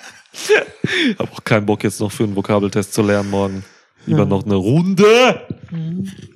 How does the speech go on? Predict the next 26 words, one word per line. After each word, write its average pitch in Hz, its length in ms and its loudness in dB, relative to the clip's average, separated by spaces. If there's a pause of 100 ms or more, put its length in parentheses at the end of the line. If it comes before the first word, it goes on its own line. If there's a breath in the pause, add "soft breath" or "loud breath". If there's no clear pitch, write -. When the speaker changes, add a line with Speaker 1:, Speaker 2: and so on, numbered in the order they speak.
(720)
Speaker 1:
Ja. 107 320 -2 (220)
Speaker 2:
Das - 100 -20
ist - 40 -14
so - 160 -16
geil, - 420 -14 (200)
ey. - 100 -12
Speaker 1:
Ja. - 160 -6 (120)
Speaker 2:
Ja, 143 280 -8 (220)
das - 140 -14
war 135 80 -8
schön. 120 280 -10 (540 soft breath)
Speaker 1:
Ja, 120 180 2
<laughs> - 300 -4
definitiv. - 800 -4 (560 loud breath)
Ähm, 151 500 2 (160)
gut, - 420 2
ja, 135 460 2
genau, 131 360 2
aber 113 200 0
Finish 120 260 -4
hat 117 80 0
mich 107 160 -6
genervt. 92 520 -2
Also 107 180 0
dieses 107 240 -2
ganze 107 560 -2